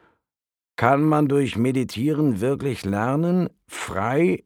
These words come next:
in der Luft zu schweben?“, wollte er wissen.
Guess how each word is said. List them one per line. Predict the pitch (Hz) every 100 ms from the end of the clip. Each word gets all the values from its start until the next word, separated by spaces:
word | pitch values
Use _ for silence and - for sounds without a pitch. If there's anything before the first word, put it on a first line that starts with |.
| -
in | 143 127
der | 117
Luft | 139 190 - -
zu | - 98
schweben?“, | - - 95 98 113 156 196 _ _ _ _ _ _
wollte | 76 76 71 71
er | 67 73
wissen. | 69 69